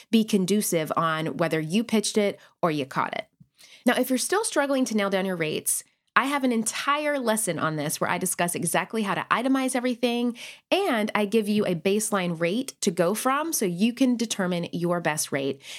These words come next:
as well as the strategies, the swipe files, and the templates behind a media kit that really does you good service and that helps you land deals. All in Pitch It Perfect. And plus, when you join, you get access to a contract and invoicing template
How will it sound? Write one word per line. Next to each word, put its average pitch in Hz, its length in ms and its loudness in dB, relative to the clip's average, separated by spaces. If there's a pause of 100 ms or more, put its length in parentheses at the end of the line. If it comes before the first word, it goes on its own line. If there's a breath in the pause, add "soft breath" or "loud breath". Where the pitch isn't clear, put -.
(100)
as 180 140 2
well 180 300 0
as 160 240 -2
the 160 80 -6
strategies, 226 760 -2 (220 loud breath)
the 165 80 -4
swipe 208 320 0
files, 185 440 0
and 165 200 -4
the 165 40 -2
templates 180 680 0 (240 loud breath)
behind 180 680 0
a 170 200 0
media 254 360 2
kit 233 400 -2
that - 140 0
really 247 580 0
does 190 300 0
you 175 80 2
good 160 160 0
service 247 480 0
and 175 120 0
that 156 120 -2
helps 185 460 -2
you 165 360 -2
land 156 400 -4
deals. 113 460 -2 (380 loud breath)
All 185 140 2
in 208 100 -2
Pitch 208 160 -2
It - 60 -6
Perfect. - 440 -4 (240 loud breath)
And 220 140 2
plus, 262 320 0
when 220 80 2
you 220 100 0
join, 185 460 -2 (200 soft breath)
you 190 280 2
get 196 200 4
access 165 520 -2
to 160 340 0
a 156 80 0
contract 170 600 -4
and 143 100 -4
invoicing 214 560 0
template 160 460 -2